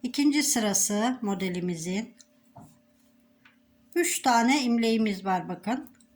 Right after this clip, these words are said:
Bu ilk baştakini şöyle düz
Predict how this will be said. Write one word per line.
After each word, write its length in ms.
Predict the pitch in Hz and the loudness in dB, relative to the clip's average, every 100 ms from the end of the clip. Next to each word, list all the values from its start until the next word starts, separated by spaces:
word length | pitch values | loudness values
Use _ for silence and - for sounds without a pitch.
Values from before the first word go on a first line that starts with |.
| - _ - - - | -20 _ -20 -12 -4
Bu 140 | 311 | 0
ilk 280 | 330 311 - | 2 0 2
baştakini 880 | 277 262 - 254 247 233 226 254 254 | 4 4 2 0 0 0 2 2 0
şöyle 680 | - 254 214 208 214 254 - _ _ _ 208 | 0 0 2 2 2 0 -6 _ _ _ 0
düz 480 | 262 285 - - | 2 2 -2 -16